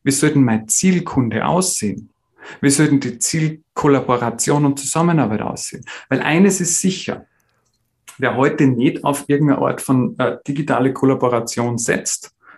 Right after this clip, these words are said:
wird irgendwann ins Hintertreffen geraten.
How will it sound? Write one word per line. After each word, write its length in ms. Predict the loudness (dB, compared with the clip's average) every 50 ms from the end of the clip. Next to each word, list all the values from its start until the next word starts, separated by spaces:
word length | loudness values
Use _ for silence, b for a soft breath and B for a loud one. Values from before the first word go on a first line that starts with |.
| b b b _ _
wird 220 | 0 0 0 2 2
irgendwann 380 | 2 2 2 2 2 2 2
ins 140 | 2 2 2
Hintertreffen 600 | 2 2 2 2 -2 -2 -2 -4 -4 0 -2 -2
geraten. 540 | -2 0 -2 -2 -4 -4 -6 -8 -10 -10